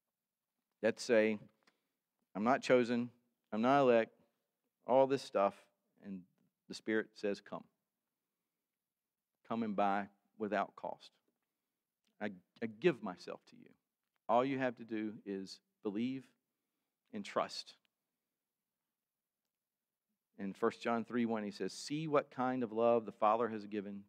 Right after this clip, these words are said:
to us, that we should be called children of God." And so we are, as he writes to the church,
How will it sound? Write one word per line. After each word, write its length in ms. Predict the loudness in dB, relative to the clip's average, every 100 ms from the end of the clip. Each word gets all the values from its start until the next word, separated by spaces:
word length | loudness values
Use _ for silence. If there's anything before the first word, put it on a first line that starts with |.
| _
to 160 | -10 -8
us, 420 | -8 -10 -20 -20 _ _ _ _ _ -4
that 140 | -2
we 260 | 0 2 0
should 240 | -2 -2
be 120 | -4
called 380 | 0 2 2 -2
children 400 | -6 -6 -4 -6
of 140 | -6
God." 400 | -6 -6 -6 -10 -12 _ _ _ _ _ _ _ _ _ _
And 120 | -14 -6
so 200 | -2 -2
we 140 | 0
are, 360 | 0 0 -2 -12 _ _ -16
as 120 | -14
he 100 | -6
writes 320 | -4 -4 -6
to 60 | -10
the 80 | -10
church, 500 | -6 -8 -8 -20